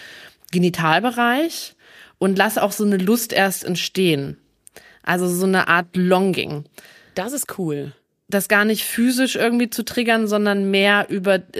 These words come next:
Speaker 1: über eine Aufmerksamkeitslenkung. So dass mein, also so,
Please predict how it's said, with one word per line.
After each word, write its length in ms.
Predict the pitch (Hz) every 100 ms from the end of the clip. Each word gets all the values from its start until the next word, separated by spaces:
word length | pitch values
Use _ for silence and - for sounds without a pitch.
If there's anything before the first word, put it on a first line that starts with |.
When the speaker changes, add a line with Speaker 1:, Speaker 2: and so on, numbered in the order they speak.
| -
Speaker 1:
über 220 | 202 196
eine 240 | 180 185 170
Aufmerksamkeitslenkung. 1500 | 196 - 175 143 139 143 - 139 - 160 139 - - - - _ _ _ _ _ _ _ _ _ _ _ _
So 220 | 175 170
dass 240 | 180 190 190
mein, 280 | 190 185
also 200 | 165 170
so, 120 | 175